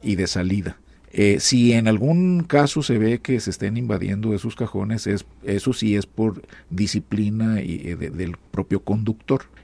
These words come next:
que es difícil saber quién es el que lo hace primero, porque el que llega después va ganándole al que sigue y así se van determinando. Pero,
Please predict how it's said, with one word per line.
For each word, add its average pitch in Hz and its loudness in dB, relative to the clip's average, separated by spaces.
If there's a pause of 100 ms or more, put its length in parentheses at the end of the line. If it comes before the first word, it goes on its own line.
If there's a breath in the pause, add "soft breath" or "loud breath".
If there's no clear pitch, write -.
que 131 8
es 135 6
difícil 151 4
saber 127 2
quién 127 -2
es 123 -6
el 113 -4
que 95 -4
lo 101 -4
hace 107 -6
primero, 110 -6
porque 87 -8
el 87 -6
que 92 -6
llega 107 -2
después 107 -6
va 104 -4
ganándole 98 -6 (100)
al 87 -8
que 92 -6
sigue 98 -6
y 85 -6
así 85 -8
se 107 -6
van 92 -8
determinando. 107 -8
Pero, 101 -4